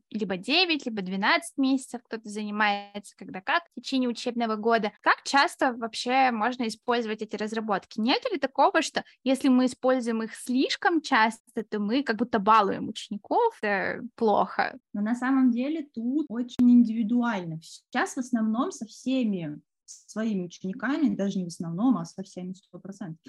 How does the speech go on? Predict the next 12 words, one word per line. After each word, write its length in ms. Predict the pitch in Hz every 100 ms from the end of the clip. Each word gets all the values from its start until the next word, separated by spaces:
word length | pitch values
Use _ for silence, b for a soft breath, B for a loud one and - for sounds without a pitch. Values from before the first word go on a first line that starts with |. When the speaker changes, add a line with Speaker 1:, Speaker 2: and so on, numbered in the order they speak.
| -
Speaker 2:
<laughs> 360 | 294 - 320 -
я 240 | 208 262
иду 160 | 285 247
по 60 | 254
учебникам. 840 | 254 240 175 151 139 - - -
То 80 | -
есть 220 | 175 -
у 60 | 185
меня 400 | 190 196 196 165 -
средние 380 | 214 196 180 185
школьники 720 | - - 175 170 165 - 165
и 560 | - 180 180 170 160